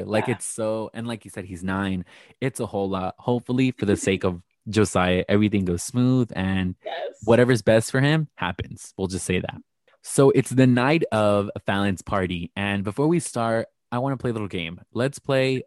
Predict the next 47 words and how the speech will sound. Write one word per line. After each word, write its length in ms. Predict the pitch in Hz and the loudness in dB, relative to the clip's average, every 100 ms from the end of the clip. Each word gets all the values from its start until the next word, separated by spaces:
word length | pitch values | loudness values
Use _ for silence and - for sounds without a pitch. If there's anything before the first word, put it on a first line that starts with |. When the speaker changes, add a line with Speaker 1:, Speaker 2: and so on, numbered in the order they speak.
| - | -12
Speaker 2:
best 520 | 87 95 110 120 - | -6 0 0 -2 -6
dressed, 400 | - 98 110 - - - | -2 0 0 -6 -10 -2
worst 340 | 101 98 - | -2 -2 -6
dressed. 300 | - 107 - | -8 -10 -6
I'll 80 | 117 | -2
let 180 | 135 - | -2 -2
you 80 | 131 | -2
go 240 | 110 107 | 2 2
first. 300 | - 85 104 | 0 -2 2
I 60 | 131 | 2
think 120 | 165 | 4
we're 120 | 180 | 4
gonna 220 | 190 185 135 - | 2 0 -2 -2
pretty, 300 | 143 147 131 | 0 0 -2
we're, 180 | 127 | -4
our 140 | 113 120 | 0 0
opinions 340 | 110 127 131 | 0 0 0
are 40 | 120 | 2
gonna 160 | 123 | 2
align 220 | 135 110 107 | 0 0 -2
because, 320 | 98 104 98 | -2 -4 -2
you 60 | |
know, 380 | 95 90 90 87 - - | -2 -2 -6 -10 -12 -6
it 100 | 92 | -2
always 300 | 92 120 - | -2 -4 -4
happens 320 | 101 90 - | 0 0 0
Speaker 1:
I 40 | |
Speaker 2:
that 80 | 87 | -4
way. 160 | 87 90 | -10 -8
But 340 | 92 90 87 - _ - | -4 -4 -4 -12 _ -6
in 160 | 139 | -4
your 140 | 147 175 | -2 2
Speaker 1:
<laughs> 0 | |
Speaker 2:
opinion, 420 | - 147 147 139 _ _ | 2 0 -4 -8 _ _
give 140 | 120 131 | -2 0
us 100 | - | -2
your 100 | 110 | 0
best 280 | 101 98 | 0 0
dressed 260 | - 98 - | 0 0 0
and 140 | 101 | -2
your 100 | 98 | -2
worst 300 | 90 87 - | -2 -4 -6
dressed. 320 | - - - _ _ _ _ _ _ 185 | -12 -14 -16 _ _ _ _ _ _ -10
Speaker 1:
Okay, 220 | 170 170 | -8 -8
best 460 | - - 220 - - | -6 -6 -6 -10 -6
dressed. 400 | 175 185 214 - _ _ _ _ _ _ | -2 -2 -4 -10 _ _ _ _ _ _
Um, 840 | - 185 185 185 185 180 180 185 | -4 -2 0 -2 -4 -4 -6 -8